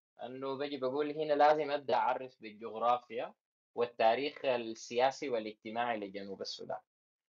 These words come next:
لأنه ال-، من خارج جنوب السودان، أو حتى لو جينا بلغة الرحالة الأوروبيين اللي حقتبس بعضهم، بيسموها مجاهل إفريقيا. فكرة إنه دي منطقة لا نعرف عنها شيئًا.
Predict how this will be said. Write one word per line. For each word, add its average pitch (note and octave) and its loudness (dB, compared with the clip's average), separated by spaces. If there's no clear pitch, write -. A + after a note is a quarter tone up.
لأنه D#3+ 12
ال-، A#2+ 2
من A#2+ -4
خارج D3+ 2
جنوب A#2 -6
السودان، A2 -6
أو A#2 -4
حتى B2+ -4
لو A2 -4
جينا A#2+ -6
بلغة A#2+ 0
الرحالة G#2+ 2
الأوروبيين G2+ -6
اللي A2+ -12
حقتبس - -8
بعضهم، G#2 0
بيسموها D3+ 4
مجاهل B2+ 2
إفريقيا. - -12
فكرة A#2+ 6
إنه C#3+ 6
دي C#3+ 4
منطقة C3+ 2
لا B2+ 6
نعرف G#2 -4
عنها G#2 -8
شيئًا. F#2+ -14